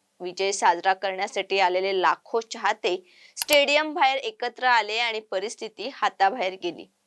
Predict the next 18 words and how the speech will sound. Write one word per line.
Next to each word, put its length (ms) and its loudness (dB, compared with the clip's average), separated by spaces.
कर्नाटक 500 2
क्रिकेट 380 -2
असोसिएशन 800 0
तर्फे 400 2
बंगळुरू 440 0
संघाच्या 720 -2
सत्कार 480 -2
समारंभाचे 920 -4
आयोजन 380 0
करण्यात 380 -6
आले 180 -2
होते. 360 -10
या 140 4
सत्कार 440 -2
समारंभाला 800 2
संपूर्ण 540 -4
टीम 200 -6
उपस्थित 500 -4